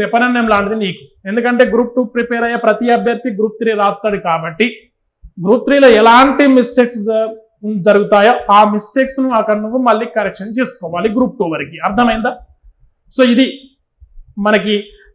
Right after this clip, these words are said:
సెవెంటీన్త్ and ఎయిటీన్త్న తెలంగాణలో గ్రూప్ త్రీ ఎగ్జామ్ రాయబోతున్న అభ్యర్థులకి నేను చేయదలుచుకున్న సూచనలు. ఎన్ టైంలో ఎగ్జామ్ హాల్కి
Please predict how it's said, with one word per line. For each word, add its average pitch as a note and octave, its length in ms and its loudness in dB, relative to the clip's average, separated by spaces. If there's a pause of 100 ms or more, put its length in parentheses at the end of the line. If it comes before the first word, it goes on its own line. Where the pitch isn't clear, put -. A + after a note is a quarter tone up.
(140)
సెవెంటీన్త్ B3 600 4
and A#3+ 160 0 (180)
ఎయిటీన్త్న A3 520 0 (720)
తెలంగాణలో A#3 680 4 (120)
గ్రూప్ A3 280 0
త్రీ A#3+ 140 -2 (160)
ఎగ్జామ్ G#3 400 0
రాయబోతున్న G3+ 600 0
అభ్యర్థులకి G#3+ 580 -2 (360)
నేను A#3 260 0 (120)
చేయదలుచుకున్న G#3+ 680 0
సూచనలు. F#3 500 -2 (1800)
ఎన్ G#3+ 220 -2
టైంలో B3+ 320 6 (680)
ఎగ్జామ్ A#3 380 4
హాల్కి A#3+ 240 2